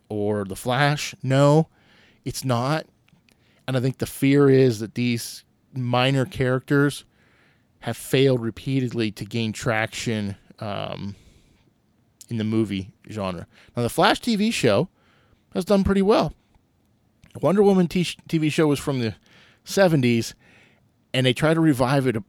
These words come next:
five or six years ago, and it just didn't work. I think it was a bad script, and it was just bad pilot. It didn't work, but it's out there. You know, nobody has cracked the female lead.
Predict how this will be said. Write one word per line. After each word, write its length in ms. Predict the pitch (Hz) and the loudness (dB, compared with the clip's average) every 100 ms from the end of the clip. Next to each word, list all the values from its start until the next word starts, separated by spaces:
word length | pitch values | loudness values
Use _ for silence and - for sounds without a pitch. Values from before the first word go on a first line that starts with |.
| _ | _
five 240 | - 127 120 | -6 -2 -2
or 60 | |
six 220 | - 120 127 | -4 -4 0
years 180 | 127 | 0
ago, 160 | 110 107 | 0 -4
and 100 | 113 | -4
it 100 | 107 | -6
just 200 | 131 - | -6 -2
didn't 260 | 127 110 107 | -2 -2 2
work. 320 | 117 117 - | 4 2 -2
I 120 | 120 | -4
think 120 | 135 123 | -2 -2
it 20 | |
was 100 | 107 | -4
a 60 | |
bad 260 | 98 107 95 | -2 -2 -4
script, 420 | - 131 120 - | -4 -2 -2 -4
and 60 | 101 | -14
it 40 | |
was 100 | - | -8
just 200 | 120 - | -10 -4
bad 340 | 104 104 95 90 _ | -2 0 -2 -8 _
pilot. 420 | - 113 98 98 - _ - _ _ _ _ - | -8 -2 -2 -4 -10 _ -20 _ _ _ _ -10
It 120 | 123 | -6
didn't 300 | 131 117 107 | -4 -4 -2
work, 420 | 110 120 104 - _ _ _ _ _ _ _ | 2 4 2 -4 _ _ _ _ _ _ _
but 120 | 127 107 | -4 -4
it's 140 | - | -6
out 300 | 123 127 127 | -2 0 0
there. 320 | - 101 - - _ _ _ _ - | -4 -6 -8 -16 _ _ _ _ -8
You 100 | 107 | -4
know, 180 | 101 - | -4 -4
nobody 420 | 120 139 190 247 | 2 6 6 4
has 100 | 180 | 0
cracked 520 | - - 165 156 - | 0 2 2 0 -6
the 260 | 123 117 101 _ _ _ _ | -6 -4 -6 _ _ _ _
female 580 | - - 156 156 139 123 | -20 -2 0 2 2 2
lead. 360 | 120 107 73 | 0 -2 -6